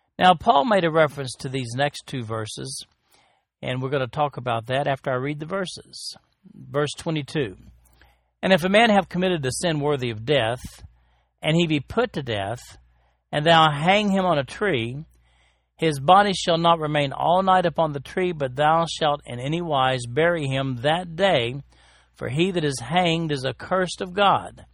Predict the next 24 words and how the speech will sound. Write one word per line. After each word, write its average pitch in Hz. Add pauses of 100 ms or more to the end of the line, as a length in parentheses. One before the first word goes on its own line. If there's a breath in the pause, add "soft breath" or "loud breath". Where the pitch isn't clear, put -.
(480 soft breath)
that 131
thy 123
land 151
be 151
not 147
defiled, 151
which 131
the 117
Lord 143
thy 160
God 131
giveth 175
thee 117 (180)
for 139
an 135
inheritance." 139 (1080 soft breath)
Now, 165
as 165
I 185
mentioned, 202
Paul 196
quoted 175
this 113
verse. 120